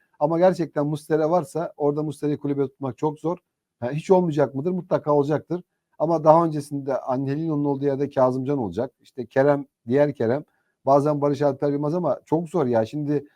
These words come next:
e, Hakim Ziyech'iniz var, Zaha'nız var, Tete'niz var. Bu ileri dörtlüde gelin de bakın bir tarafa Kerem, e, Aktürkoğlu bile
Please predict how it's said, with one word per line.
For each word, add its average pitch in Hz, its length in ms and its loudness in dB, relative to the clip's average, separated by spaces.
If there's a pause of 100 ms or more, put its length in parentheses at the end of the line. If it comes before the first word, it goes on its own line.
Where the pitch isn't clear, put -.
(300)
e, 107 100 -6
Hakim 139 400 4
Ziyech'iniz 147 460 -4
var, 117 140 0
Zaha'nız 135 480 2
var, 165 220 0
Tete'niz 151 460 -4
var. 170 160 0 (380)
Bu 143 520 2 (240)
ileri 156 600 2
dörtlüde 151 640 0 (100)
gelin 170 280 0
de 156 100 -2
bakın 156 260 -6
bir 156 60 -16
tarafa 156 400 -2
Kerem, 190 420 0 (640)
e, 113 420 -4 (160)
Aktürkoğlu 180 600 2
bile 196 300 0